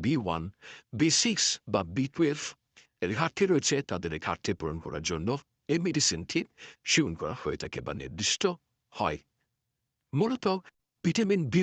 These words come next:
ওয়ান শর্করা, ফ্যাটি অ্যাসিড এবং অ্যামাইনো অ্যাসিডকে শক্তিতে রূপান্তর করে, স্নায়ু স্বাস্থ্য ও মন ভালো রাখে এবং হৃৎপিণ্ড শক্তিশালী করে। এছাড়াও ভিটামিন বি সিক্স লোহিত রক্তকণিকা, প্রোটিন,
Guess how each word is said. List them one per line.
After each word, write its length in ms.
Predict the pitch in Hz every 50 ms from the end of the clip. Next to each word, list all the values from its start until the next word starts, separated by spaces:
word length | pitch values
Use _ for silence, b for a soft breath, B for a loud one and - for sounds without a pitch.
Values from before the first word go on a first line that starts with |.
| 160
ওয়ান 160 | 110 87 113 127 113 - -
শর্করা, 480 | - 143 104 85 85 - - - - 104 123 - - -
ফ্যাটি 280 | - 98 95 - - 110 85
অ্যাসিড 320 | 85 - - - 160 - - - - _ - 90
এবং 160 | 95 139 147 156 143 B B B B B B B
অ্যামাইনো 360 | B 151 156 202 214 208 202 196 -
অ্যাসিডকে 420 | 156 151 - - - - - 110 98 - -
শক্তিতে 340 | - 147 135 - 147 131 - 127
রূপান্তর 440 | 107 101 - 82 80 - 64 62 62 -
করে, 160 | - 65 78 87 - _ _ _ _ _ _ _ _ _ _ _ _ -
স্নায়ু 380 | 180 - - 196 185 165 165 147 - -
স্বাস্থ্য 320 | - 113 - - - 170 - -
ও 20 | 120 104 113
মন 140 | 110 107 123 113 98
ভালো 160 | - 80 80 78 -
রাখে 220 | - - - 139 147 147 - _ - -
এবং 140 | 101 131 143 131 107 117
হৃৎপিণ্ড 500 | 156 180 - _ - - 190 185 151 101 82 - -
শক্তিশালী 500 | - - _ - - - 87 76 69 - -
করে। 160 | - 71 - - _ _ _ _ _ B B B B B B B B B B 196
এছাড়াও 360 | 208 - - 147 135 156 160 165 147 _ _ _ - 127
ভিটামিন 360 | 170 - 202 170 185 185 165 139 -
বি 100 | 196 180 - -
সিক্স 220 | - 107 104 - - - - 85 104
লোহিত 260 | 165 160 - 202 - 135 117
রক্তকণিকা, 680 | 143 135 - - - - - 92 - - - - - 73 71 - _ _ _ _ _ -
প্রোটিন, 400 | - 165 165 156 - 165 156